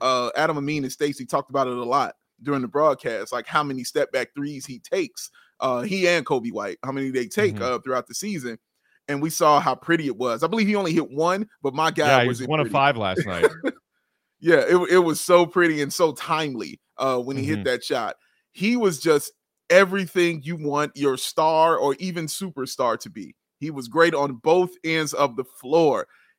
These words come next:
Speaker 1: It wasn't forced. We are so used to watching Zach force things,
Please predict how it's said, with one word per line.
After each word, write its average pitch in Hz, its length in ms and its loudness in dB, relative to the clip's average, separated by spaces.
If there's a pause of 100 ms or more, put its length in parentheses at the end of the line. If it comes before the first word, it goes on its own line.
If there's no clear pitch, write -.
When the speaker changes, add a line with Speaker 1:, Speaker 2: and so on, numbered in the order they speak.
(100)
Speaker 1:
It 165 300 0
wasn't 160 360 0
forced. 165 480 4
We 220 180 4
are 202 100 10
so 202 260 0
used 170 260 -8
to 165 80 -4
watching 147 380 -2
Zach 139 260 -2 (300)
force 208 320 -2
things, 98 420 -12